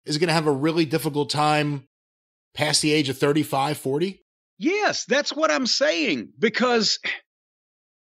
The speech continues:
Speaker 2: it's not, you said, well, a pitcher, a young pitcher knows how to throw, but he don't know how to pitch. And then as he gets older, he learns how to pitch. Some of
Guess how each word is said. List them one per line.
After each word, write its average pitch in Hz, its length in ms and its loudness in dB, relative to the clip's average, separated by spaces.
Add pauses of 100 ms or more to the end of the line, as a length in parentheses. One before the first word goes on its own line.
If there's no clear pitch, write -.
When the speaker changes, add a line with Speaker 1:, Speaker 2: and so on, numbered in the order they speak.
(420)
Speaker 2:
it's 254 260 0
not, 277 500 0 (260)
you 226 320 0
said, 233 360 0
well, 240 300 0
a 208 100 0
pitcher, 180 920 -2
a 170 120 -4 (340)
young 240 320 2
pitcher 208 560 2
knows 196 260 0
how 196 120 2
to 160 60 -2
throw, 214 300 0
but 180 100 0
he 175 60 0
don't 185 140 0
know 180 60 0
how 170 80 2
to 156 80 -2
pitch. 226 320 -2
And 175 80 -2
then 180 80 2
as 160 100 0
he 151 80 -4
gets 156 180 0
older, 202 220 0
he 170 80 0
learns 165 220 2
how 156 100 0
to 135 60 0
pitch. 254 260 -2
Some 240 260 0
of 254 60 2